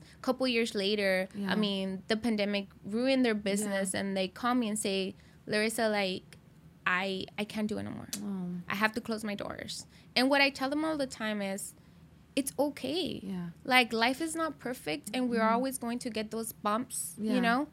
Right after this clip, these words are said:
Speaker 1: Um, the worst thing that could happen is that you hide, or you don't wanna talk to people, you
Speaker 2: Yeah.
Speaker 1: isolate yourself." I think that's the worst thing that could
Speaker 2: Yeah.
Speaker 1: happen.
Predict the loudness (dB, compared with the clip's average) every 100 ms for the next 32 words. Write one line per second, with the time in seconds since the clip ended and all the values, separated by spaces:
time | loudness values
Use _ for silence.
0 | -10 -20 -4 4 6 6 2 -2 0 2
1 | 4 2 0 0 0 0 2 0 0 -4
2 | -2 -2 -2 -2 -2 -2 -2 -2 -2 -2
3 | 0 2 2 0 -2 -8 -20 -16 -4 -2
4 | 0 0 0 0 -2 -6 -10 -6 -6 -4
5 | -2 0 2 2 2 2 0 0 -2 2
6 | 2 4 2 -2 -18 -6 -2 0 2 2
7 | 2 -2 -2 0 0 0 0 0 -2 -2
8 | 0 2 2 0